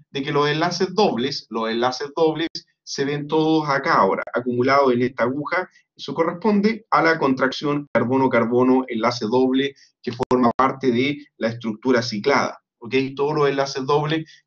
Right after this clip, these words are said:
están generando esta absorción que estoy marcando con el cursor. Y el resto, como puros filamentos, es muy típico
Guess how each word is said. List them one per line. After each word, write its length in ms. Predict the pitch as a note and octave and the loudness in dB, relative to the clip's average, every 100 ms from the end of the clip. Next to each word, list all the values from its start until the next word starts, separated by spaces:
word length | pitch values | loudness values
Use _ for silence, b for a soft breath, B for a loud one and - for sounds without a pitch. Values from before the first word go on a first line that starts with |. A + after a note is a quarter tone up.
| _ | _
están 260 | B2 C#3 | -4 -2
generando 580 | C3+ C3+ B2+ C#3 C3+ C3+ - | 0 2 2 2 2 0 -2
esta 400 | C#3+ D3 C3 - | -2 0 0 -4
absorción 460 | - - A#2+ C#3+ C#3 | -10 -6 -6 -6 -6
que 80 | |
estoy 160 | C#3 C#3 | -6 0
marcando 460 | C3 B2 A#2+ A#2+ B2 | 0 0 0 0 2
con 120 | A#2 | 0
el 160 | G#2+ | -2
cursor. 440 | - D3 - - - _ _ B B B B B | -6 -8 -4 -4 -4 _ _ B B B B B
Y 100 | E3 | 2
el 60 | E3+ | 2
resto, 560 | F3 A3+ A#3 - A#3+ A#3 - | 2 2 2 2 2 2 2
como 240 | F#3 F3 | 4 4
puros 300 | F3 A3 G3+ | 2 -2 -4
filamentos, 1040 | - E3+ D3+ C#3+ D3 C#3 A2+ - A#2+ B2+ - | -4 -2 0 0 0 0 -2 -2 -4 -4 -6
es 80 | |
muy 340 | C3 C3+ C3+ B2+ | -8 -4 -4 -4
típico 720 | - G3 F#3+ A2 A#2+ C3 C3+ | -2 -2 -2 -2 2 2 0